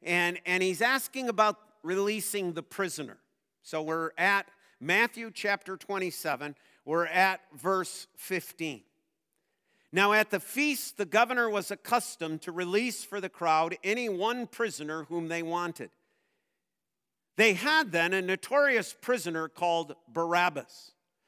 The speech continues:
So when they had gathered, Pilate said to them, "Whom do you want me to release for you, Barabbas or Jesus, who is called Christ?" For he knew,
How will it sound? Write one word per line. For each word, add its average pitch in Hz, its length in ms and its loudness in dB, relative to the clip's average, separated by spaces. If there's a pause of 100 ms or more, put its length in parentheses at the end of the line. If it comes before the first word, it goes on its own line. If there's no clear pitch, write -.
(260)
So - 180 -4
when 254 200 2
they 294 100 4
had 262 180 4
gathered, 175 440 0
Pilate 196 400 2
said 277 220 2
to 139 60 -12
them, 139 300 -6 (280)
"Whom 147 200 -6
do 165 80 0
you 190 120 4
want 208 240 4
me 247 120 -2
to 240 100 2
release 277 640 0 (120)
for 190 180 -4
you, 147 320 -6
Barabbas 208 720 2 (440)
or 202 200 4
Jesus, 180 680 0
who 202 140 0
is 190 160 -2
called 185 420 0
Christ?" - 640 0 (600)
For 196 160 -2
he 202 160 2
knew, 208 680 0